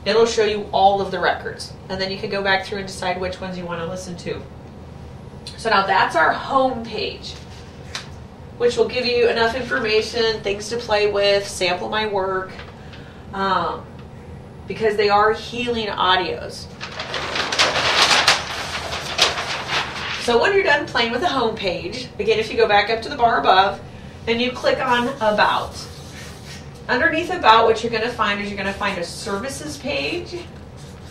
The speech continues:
and you're gonna find a drop down for testimonials. Not sure if I spelled that right, but that's okay.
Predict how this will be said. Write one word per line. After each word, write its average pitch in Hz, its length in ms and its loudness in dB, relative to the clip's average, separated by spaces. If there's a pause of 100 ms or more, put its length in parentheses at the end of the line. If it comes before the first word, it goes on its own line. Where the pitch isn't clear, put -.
(2000)
and 226 100 0
you're 240 120 6
gonna 233 140 2
find 233 160 4
a 214 100 4
drop 220 360 6
down 240 460 2 (180)
for 226 240 2
testimonials. 196 960 -2 (3500)
Not 214 160 0
sure 220 140 -2
if 214 80 -6
I 220 60 0
spelled 196 300 0
that 185 100 0
right, 165 200 4
but - 80 -6
that's 170 220 0
okay. - 280 -6